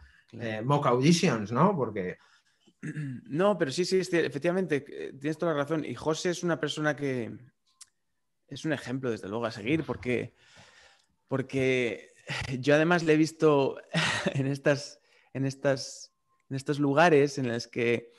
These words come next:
Speaker 1: él siempre estaba, es increíble, él siempre estaba intentando,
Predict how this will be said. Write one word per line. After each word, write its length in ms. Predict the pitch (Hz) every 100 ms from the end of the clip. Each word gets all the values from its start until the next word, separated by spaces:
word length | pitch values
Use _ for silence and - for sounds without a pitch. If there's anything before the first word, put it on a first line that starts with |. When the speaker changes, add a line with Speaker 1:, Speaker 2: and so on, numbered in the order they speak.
| _ _
Speaker 1:
él 200 | 143 151
siempre 480 | - 147 156 165 151
estaba, 520 | 139 147 147 143 123 - _ _ _ _
es 160 | -
increíble, 520 | 175 180 107 117 135 110
él 80 |
siempre 240 | 123 156 147
estaba 200 | 139 147
intentando, 760 | 135 127 135 151 147 135 -